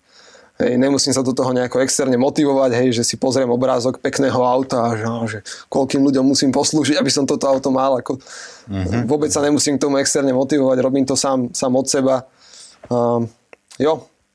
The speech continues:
Speaker 2: Dobre.
Speaker 1: Tam sa môj život uberá, alebo tam sa aj chcem uberať. Chcem byť v tom lepší, chcem priniesť ľuďom čoraz väčšiu hodnotu, čiže tam, tam to nadväzuje na takéto moje vzdelanie, čiže ja viem, že keď chcem ľuďom priniesť väčšiu hodnotu, tak aj ja musím mať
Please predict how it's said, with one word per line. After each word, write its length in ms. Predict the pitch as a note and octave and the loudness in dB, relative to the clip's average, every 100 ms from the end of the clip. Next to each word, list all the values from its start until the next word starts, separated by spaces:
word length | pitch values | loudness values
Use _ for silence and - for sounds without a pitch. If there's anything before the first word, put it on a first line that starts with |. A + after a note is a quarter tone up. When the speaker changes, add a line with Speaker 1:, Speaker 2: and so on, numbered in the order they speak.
| _ _ | _ _
Speaker 2:
Dobre. 560 | - F2+ F2 F#2 A2+ C3+ - | -12 -8 -6 -6 -6 -10 -6
Speaker 1:
Tam 180 | C3 C#3+ | -2 -2
sa 140 | D3+ | 0
môj 160 | C3+ B2+ | 0 2
život 220 | C3+ B2 A2 | 2 0 -2
uberá, 340 | A#2+ B2 C3+ C3 | -4 0 2 2
alebo 240 | A#2+ A#2+ | 2 0
tam 240 | A#2+ B2+ A#2 | -2 -4 -4
sa 160 | A#2 | -4
aj 80 | A2 | -4
chcem 220 | - A#2+ | -4 -4
uberať. 400 | A2 A2 - - - _ | -2 -4 -4 -8 -20 _
Chcem 220 | - D#3 | -4 -2
byť 100 | D#3+ | 0
v 80 | - | 0
tom 120 | C#3 | 0
lepší, 380 | C#3 E3 - F#3 F3 F3 _ _ _ _ | 0 0 0 2 2 -2 _ _ _ _
chcem 260 | - - C3 C3 B2+ A#2+ | -6 0 2 2 2 0
priniesť 580 | A#2+ C#3 C3+ B2+ - - | -2 0 2 0 -2 0
ľuďom 260 | B2+ C3 B2+ | 2 2 0
čoraz 240 | C3+ B2 | 0 0
väčšiu 320 | C3 C3+ D#3 | 0 2 0
hodnotu, 480 | C#3 C3+ C3+ C3+ C3 - _ - - - _ _ _ | 2 0 0 0 -4 -8 _ -20 -20 -20 _ _ _
čiže 160 | - C3 | -6 -2
tam, 320 | C3+ B2+ B2+ | 0 0 0
tam 200 | B2+ B2+ | 0 -2
to 120 | B2+ | 0
nadväzuje 480 | B2 B2 B2+ B2+ B2 | 0 0 0 2 2
na 120 | A#2+ | 0
takéto 340 | A#2 - A#2+ | -4 -6 0
moje 240 | B2 C#3 C#3+ | 2 2 2
vzdelanie, 500 | B2+ C#3+ C#3+ C3+ C3+ | 2 2 2 2 0
čiže 240 | B2+ A#2 | -2 0
ja 120 | B2 | 2
viem, 200 | A#2+ B2 | 4 2
že 140 | B2+ A#2+ | 2 0
keď 260 | B2+ - - | -2 -6 -8
chcem 220 | - B2+ | -4 0
ľuďom 280 | B2+ B2+ A#2+ | 2 2 0
priniesť 300 | C3 B2+ A2+ | 2 2 2
väčšiu 220 | C3 - | 0 0
hodnotu, 420 | A#2+ B2+ B2+ B2 B2+ | 0 0 0 0 -2
tak 160 | B2 | 0
aj 80 | A#2+ | 2
ja 120 | A#2+ | 2
musím 360 | C3 C3 C3 B2+ | 2 0 0 2
mať 300 | B2+ A#2+ - | 0 -2 -8